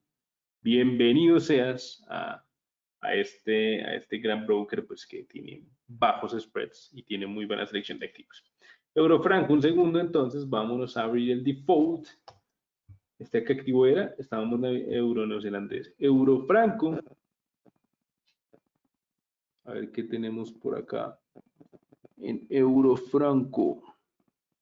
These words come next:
Tú me dijiste que en H cuatro, ¿cierto, Luis? No, pero es que, es que, bueno, a ver qué pasa. Esto, esto ya es,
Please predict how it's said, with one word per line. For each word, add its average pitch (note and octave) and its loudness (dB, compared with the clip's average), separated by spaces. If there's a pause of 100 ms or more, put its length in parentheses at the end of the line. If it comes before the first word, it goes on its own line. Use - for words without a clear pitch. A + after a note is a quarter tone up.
(3500)
Tú B2 -8
me C3+ 4
dijiste B2 2
que D3 0
en C3+ 4
H A2 0
cuatro, A2+ 2
¿cierto, A#2+ 0
Luis? C#3+ -2 (800)
No, E3+ 2
pero B2+ 6
es A#2+ 2
que, D3+ 2
es C#3+ -2
que, G3+ 4
bueno, A#2+ 0
a D#2+ -6
ver C3+ 0
qué F3 0
pasa. - -4 (140)
Esto, D3 0
esto F3 -4 (680)
ya D3 4
es, C#3+ 4